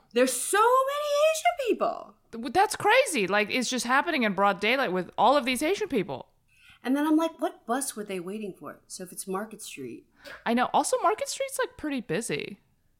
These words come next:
Speaker 1: Market Street's very busy. So, you know, there's a lot of people.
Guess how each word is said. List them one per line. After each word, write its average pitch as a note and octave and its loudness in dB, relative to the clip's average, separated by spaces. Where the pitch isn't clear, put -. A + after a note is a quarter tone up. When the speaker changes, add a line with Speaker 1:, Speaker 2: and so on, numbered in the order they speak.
Speaker 1:
Market C4 -6
Street's A#4+ -8
very A3 -2
busy. D3+ -10
So, G3+ 0
you A3 -2
know, A#3+ 4
there's A3 2
a A3+ 4
lot G#3+ 4
of - -4
people. D#3 -6